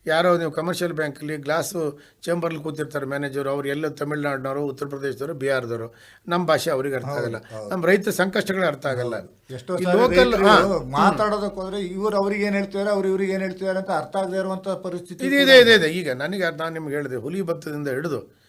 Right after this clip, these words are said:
Speaker 1: ಬಡ್ಡಿ ನೀವು ಐದು ರೂಪಾಯಿ, ಆರು ರೂಪಾಯಿ, ಹತ್ತು ರೂಪಾಯಿ ಬಡ್ಡಿ ತಗೊಂಡು ಬದುಕೋ ರೈತರುಗಳು ಇದ್ದಾರೆ.
Speaker 2: ಹೌದು.
Speaker 1: ಅಂಥ ಸ್ಥಿತಿಯಿಂದ ಇವತ್ತು ನಾವು ಆ ಫೈನಾನ್ಷಿಯಲ್ ಇನ್‌ಸ್ಟಿಟ್ಯೂಷನ್‌ಗಳು ಮುಚ್ಚಿ ಹೋಗಿದ್ದಾವೆ, ಖಾಸಗಿ ಭಾಳಷ್ಟು ನೂರಾರು ಮುಚ್ಚಿ ಹೋಗಿದ್ದಾವೆ. ಆ ಥರದ ತಂದಿರೋದ್ರಲ್ಲಿ ಸಹಕಾರಿ ಕ್ಷೇತ್ರದ, ಆ, ಪಾಲು ಭಾಳ ದೊಡ್ಡದು.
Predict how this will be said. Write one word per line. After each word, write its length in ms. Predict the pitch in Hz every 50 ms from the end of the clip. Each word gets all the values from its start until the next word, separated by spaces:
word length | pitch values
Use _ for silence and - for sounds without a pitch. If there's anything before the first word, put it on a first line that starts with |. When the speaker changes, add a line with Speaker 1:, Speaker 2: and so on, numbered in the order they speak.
| _ _ _ _ _ 139
Speaker 1:
ಬಡ್ಡಿ 200 | 156 165 170 190
ನೀವು 280 | 175 175 165 165 151 151
ಐದು 160 | 165 165 170
ರೂಪಾಯಿ, 240 | 165 151 160 156 156
ಆರು 120 | 156 156
ರೂಪಾಯಿ, 200 | 160 - 143 180
ಹತ್ತು 120 | 175 226
ರೂಪಾಯಿ 180 | 202 190 208 180
ಬಡ್ಡಿ 180 | 170 175 170 175
ತಗೊಂಡು 280 | 170 165 160 160 147
ಬದುಕೋ 320 | 143 147 135 - - 147 135
ರೈತರುಗಳು 440 | 131 131 131 - - 123 139 190
ಇದ್ದಾರೆ. 260 | 214 190 147 104 95 107
Speaker 2:
ಹೌದು. 360 | 110 98 92 - _ _ _ _ _ _ -
Speaker 1:
ಅಂಥ 220 | 156 202 196 220 247
ಸ್ಥಿತಿಯಿಂದ 440 | 220 214 226 208 170 208 214 208 196
ಇವತ್ತು 280 | 196 190 185 180 160 156
ನಾವು 320 | 170 165 165 151 143 147 - _ _ _ _ - _ - -
ಆ 180 | 156 156 147 139 135 127 113 117 - -
ಫೈನಾನ್ಷಿಯಲ್ 680 | 139 156 185 208 220 226 208 208 214 220 208 208 202
ಇನ್‌ಸ್ಟಿಟ್ಯೂಷನ್‌ಗಳು 800 | 202 196 185 180 175 175 180 185 185 208 196 - 185 196 185 170
ಮುಚ್ಚಿ 260 | 170 202 196 202 226
ಹೋಗಿದ್ದಾವೆ, 280 | 220 214 208 185 165 -
ಖಾಸಗಿ 540 | 165 165 - 175 165 - - - - 139 131
ಭಾಳಷ್ಟು 500 | 143 165 208 202 208 - 190 143 - - _ _ _ _ -
ನೂರಾರು 300 | 170 180 214 233 233 214
ಮುಚ್ಚಿ 220 | 202 190 - - 175
ಹೋಗಿದ್ದಾವೆ. 500 | 170 147 139 123 110 101 95 - - _ _ _ _ _ _ _ - 180
ಆ 80 | 233
ಥರದ 280 | 220 202 240 233 220 180
ತಂದಿರೋದ್ರಲ್ಲಿ 680 | 180 202 196 190 185 180 170 160 156 165 220 247 202
ಸಹಕಾರಿ 400 | - 160 151 147 151 165 165 160
ಕ್ಷೇತ್ರದ, 600 | 135 - 147 135 - 135 135 131 131 123 120 117 _ _ _ _ _ _ _ - - _ - - - 135
ಆ, 40 | 123
ಪಾಲು 280 | - 135 143 160 156
ಭಾಳ 180 | 131 123 143 180
ದೊಡ್ಡದು. 540 | 180 220 - 185 160 139 - - - _